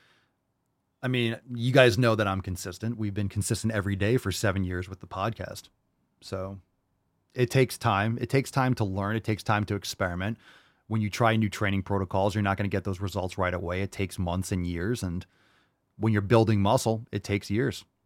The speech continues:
It takes years. It really does. <clears throat> Uncle John.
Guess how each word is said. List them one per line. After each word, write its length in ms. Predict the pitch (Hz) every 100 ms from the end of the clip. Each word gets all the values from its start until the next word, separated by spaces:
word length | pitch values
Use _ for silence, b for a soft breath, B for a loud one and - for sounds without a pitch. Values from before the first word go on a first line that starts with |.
| _ _ _ _ _ -
It 60 | -
takes 260 | 107 104 104
years. 300 | 110 107 101
It 100 | 98
really 280 | 95 98
does. 300 | 98 101 90 - _ _ _ _ _ _ _ _ _ _ -
<clears throat> 680 | 127 127 113 85 78 -
Uncle 160 | 156 175
John. 640 | 127 185 240 170 101 85